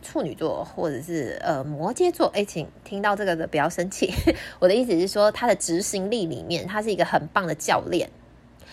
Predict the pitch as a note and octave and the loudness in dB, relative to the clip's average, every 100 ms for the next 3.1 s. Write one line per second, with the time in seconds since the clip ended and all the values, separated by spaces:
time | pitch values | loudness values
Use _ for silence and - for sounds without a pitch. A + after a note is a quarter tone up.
0 | - - F3 E3 A3 G#3+ F#3 F#3+ A3 A3+ | -20 -4 0 2 0 -2 -2 -2 2 2
1 | G3+ D#3 G3 - A#3 A#3+ - B3 - - | 0 0 -2 2 4 4 2 0 -2 -10
2 | - - A4 A4 - - G#3+ A3+ D4 F#4 | -20 -4 2 2 2 -6 -12 -2 4 6
3 | D4 | 6